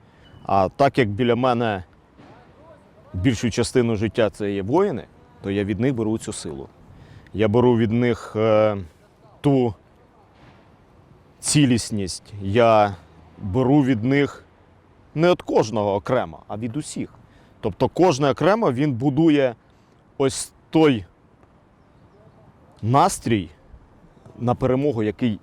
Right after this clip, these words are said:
мені потрібно їм дати. Тобто надати цю настрій,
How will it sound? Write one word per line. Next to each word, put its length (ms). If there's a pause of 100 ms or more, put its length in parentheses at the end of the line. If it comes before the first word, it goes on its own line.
(180)
мені 360
потрібно 440
їм 180
дати. 280 (680)
Тобто 300
надати 560
цю 280
настрій, 480